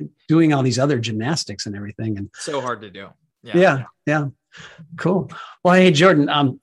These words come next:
Speaker 1: tell us where we can buy Redeeming Your Time, and then, uh, other ways we can, you know, that people can engage with you and get in touch with your content.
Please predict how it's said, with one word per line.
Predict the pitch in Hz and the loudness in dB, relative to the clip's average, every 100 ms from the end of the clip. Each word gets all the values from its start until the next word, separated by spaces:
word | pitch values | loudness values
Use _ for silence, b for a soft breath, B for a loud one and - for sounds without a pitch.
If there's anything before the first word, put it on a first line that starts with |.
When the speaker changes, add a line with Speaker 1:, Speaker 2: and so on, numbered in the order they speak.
| - | -4
Speaker 1:
tell | 170 170 | 0 4
us | 214 | 4
where | 190 170 | 4 4
we | 165 | 4
can | 160 147 | 4 2
buy | 135 127 139 170 - _ _ _ | 2 0 0 -2 -8 _ _ _
Redeeming | 135 139 127 139 156 | -4 -2 0 2 4
Your | 151 | 2
Time, | 156 131 139 214 _ _ _ _ | -2 -6 -8 -10 _ _ _ _
and | 120 127 | -10 -8
then, | 123 131 123 123 139 | -6 -6 -6 -6 -6
uh, | 120 120 123 - _ | -8 -10 -12 -18 _
other | 135 147 | -4 -2
ways | 143 143 | 0 0
we | 139 | -2
can, | 139 143 143 - | -2 -2 -4 -8
you | 127 123 | -18 -16
know, | - | -10
that | 131 | -6
people | - 170 156 | -2 0 0
can | 151 | 0
engage | 131 123 123 123 | -2 -2 -4 -2
with | 143 | 0
you | 151 180 | 0 0
and | 135 127 _ | -4 -8 _
get | - 127 | -14 -12
in | |
touch | 127 127 | -10 -8
with | 143 | -8
your | 120 | -8
content. | 120 113 113 156 190 | -8 -10 -6 -6 -8